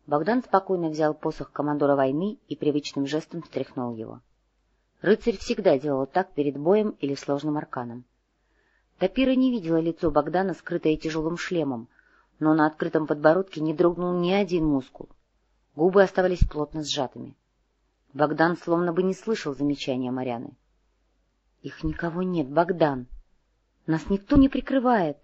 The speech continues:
Тебя предали!» — хотелось ей крикнуть. «Ты ошибаешься». Его губы разошлись в мимолётной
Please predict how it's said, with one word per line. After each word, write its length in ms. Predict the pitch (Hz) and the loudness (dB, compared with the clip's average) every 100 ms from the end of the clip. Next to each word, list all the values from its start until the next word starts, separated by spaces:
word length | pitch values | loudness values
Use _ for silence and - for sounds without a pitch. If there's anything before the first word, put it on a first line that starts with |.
| _ _ _ _ _ _ _ - | _ _ _ _ _ _ _ -2
Тебя 260 | 214 240 | 8 8
предали!» — 600 | 233 247 208 190 170 147 _ _ _ | 8 8 8 6 2 -2 _ _ _
хотелось 520 | - 160 165 151 - | -4 -2 0 -2 -4
ей 60 | 156 | -10
крикнуть. 440 | - 151 - 135 _ _ _ _ _ _ _ _ _ - | -8 -10 -10 -12 _ _ _ _ _ _ _ _ _ -12
«Ты 120 | 160 | -8
ошибаешься». 800 | 151 170 190 180 143 - 147 - _ _ _ _ 147 | -8 -4 -4 -4 -8 -12 -14 -20 _ _ _ _ -4
Его 180 | 147 | 0
губы 240 | 151 160 160 | 0 2 0
разошлись 540 | 151 151 - 190 - | 2 -2 0 -2 -2
в 20 | 165 | -6
мимолётной 640 | 160 156 156 160 151 | 0 0 0 0 -4